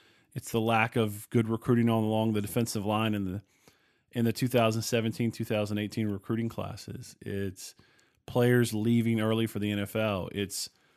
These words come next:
players leaving the program. And it's coaching.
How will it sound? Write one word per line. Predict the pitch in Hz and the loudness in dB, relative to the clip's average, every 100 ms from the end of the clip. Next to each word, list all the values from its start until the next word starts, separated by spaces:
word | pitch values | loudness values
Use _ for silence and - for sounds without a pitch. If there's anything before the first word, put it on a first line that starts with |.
| _ - | _ -10
players | - 117 120 107 | 0 2 4 2
leaving | 98 120 123 120 | 0 2 4 2
the | 110 | 0
program. | - 113 135 110 85 85 - _ _ _ _ _ _ _ _ _ _ _ _ _ _ _ _ _ _ _ _ _ _ - | 0 4 4 2 -6 -8 -14 _ _ _ _ _ _ _ _ _ _ _ _ _ _ _ _ _ _ _ _ _ _ -2
And | 110 117 | 2 4
it's | 120 117 - - | 4 2 -2 -4
coaching. | - 143 196 - | 2 2 2 -4